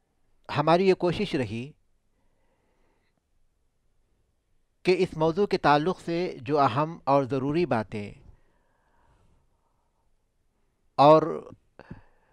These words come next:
जिनका ताल्लुक़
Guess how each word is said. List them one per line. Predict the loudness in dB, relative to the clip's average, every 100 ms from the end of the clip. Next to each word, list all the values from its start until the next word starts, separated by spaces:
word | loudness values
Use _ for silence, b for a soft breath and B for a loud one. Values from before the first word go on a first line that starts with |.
| B -20 -20 _ _ _ _ _ _ _ _ _ _ _ _ _ _ -18
जिनका | -2 -2 2 2
ताल्लुक़ | 6 4 4 -2